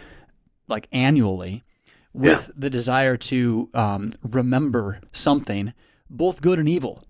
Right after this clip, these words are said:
Speaker 1: I would imagine, right? N-,
Speaker 2: Right.
Speaker 1: not to
Speaker 2: Yeah.
Speaker 1: go back and just project sort of the perfect nineteen fifties, you know, we, we censored everything bad out of this movie.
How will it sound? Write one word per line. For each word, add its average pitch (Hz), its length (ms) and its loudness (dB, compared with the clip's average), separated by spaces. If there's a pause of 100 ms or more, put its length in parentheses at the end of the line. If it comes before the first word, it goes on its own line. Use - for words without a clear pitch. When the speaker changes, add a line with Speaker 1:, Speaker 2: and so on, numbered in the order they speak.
Speaker 1:
I 131 100 2
would 120 100 2
imagine, 104 460 -2 (100)
right? 120 300 0
N-, 135 60 -2
Speaker 2:
Right. - 200 2
Speaker 1:
not 147 280 0
to 220 80 4
Speaker 2:
Yeah. 180 60 6
Speaker 1:
go 156 60 4
back 147 280 2
and 135 80 -2
just 131 240 -6
project 131 460 0
sort 131 280 2
of 110 180 0 (320)
the 123 120 0
perfect 139 420 -2
nineteen 127 380 0
fifties, 117 600 0
you 131 60 0
know, 113 220 0
we, 117 160 2
we 120 160 2
censored 127 340 -2
everything 120 380 0
bad 117 220 -2
out 123 140 -2
of 123 60 -2
this 117 160 -4
movie. 120 340 4